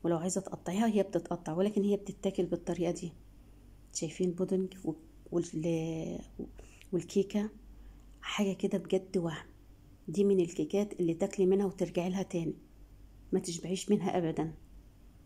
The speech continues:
الكيكة كمان هشة جدا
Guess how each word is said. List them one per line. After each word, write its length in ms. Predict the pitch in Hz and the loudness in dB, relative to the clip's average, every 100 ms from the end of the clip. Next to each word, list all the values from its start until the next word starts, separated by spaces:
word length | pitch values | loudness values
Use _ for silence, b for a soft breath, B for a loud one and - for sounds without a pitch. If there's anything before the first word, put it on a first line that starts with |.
| - - - - - - - - - - - - - - - - - - - - - - - - | -20 -20 -20 -20 -20 -20 -20 -20 -20 -20 -20 -20 -20 -20 -20 -20 -20 -20 -20 -20 -20 -20 -18 -4
الكيكة 380 | 190 - 190 - | -4 -2 -4 -4
كمان 300 | - 170 180 | -4 -2 0
هشة 300 | 170 180 - | 0 -2 -2
جدا 440 | 165 185 - 202 | 2 0 2 2